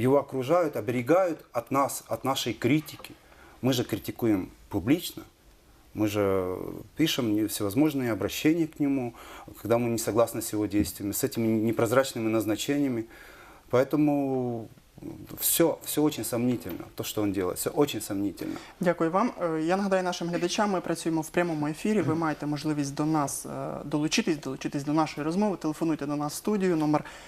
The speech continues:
Speaker 2: двадцять два вісімдесят дев'ять шістдесят шість, і ми з задоволенням дамо відповідь на всі ваші запитання.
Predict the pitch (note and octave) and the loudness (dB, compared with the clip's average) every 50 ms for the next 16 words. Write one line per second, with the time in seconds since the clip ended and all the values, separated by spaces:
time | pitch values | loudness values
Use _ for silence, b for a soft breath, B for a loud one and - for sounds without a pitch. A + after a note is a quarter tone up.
0 | B B B D#3+ D#3 D#3 C#3+ - - - D3 C#3 C3 C3 - - C#3+ C#3+ - - | B B B 0 2 2 2 0 -4 -4 -2 -2 -2 -2 -4 -4 -6 -6 -6 -6
1 | D3+ C#3+ C#3 C3+ - - - F3 E3 F3+ F3+ - - C3+ C3 - - A3+ B3 B3 | -6 -6 -4 -4 -2 -2 -2 0 2 2 2 4 2 2 2 0 0 0 0 0
2 | - - D3+ D3 C#3+ C#3+ F3 F#3 F3+ F3+ D#3 D#3 D3+ D3 C#3 C3+ C3 B2+ B2+ B2+ | -2 -4 -4 -4 0 2 2 2 2 2 -2 -2 -2 -2 -2 -2 -2 -4 -4 -4
3 | C3 C3 B2+ C#3 C#3+ C#3+ - C#3+ C#3 C3 - D3 C#3+ C#3 - - C3 B2 C#3 - | -2 -2 -2 -4 -6 -4 -4 -4 -4 -4 -4 -6 -6 -4 -4 -4 -4 -4 -4 -6
4 | D3 C#3 C3 - - - G1+ - | -6 -10 -10 -8 -8 -8 -8 -8